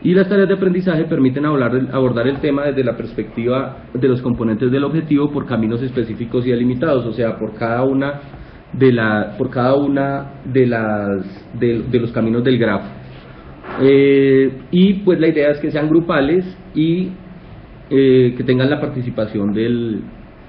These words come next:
pues, del docente, ta-, del profesor. Eh,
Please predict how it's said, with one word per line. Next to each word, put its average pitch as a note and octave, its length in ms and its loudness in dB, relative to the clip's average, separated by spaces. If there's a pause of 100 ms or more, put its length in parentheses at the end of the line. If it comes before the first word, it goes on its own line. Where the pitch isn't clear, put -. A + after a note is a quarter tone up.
(340)
pues, A#2+ 160 0
del G#2+ 140 0
docente, F#2+ 440 -4
ta-, G#2+ 140 -8
del G#2 300 -2 (160)
profesor. F#2 480 -8 (1600)
Eh, A2 540 -2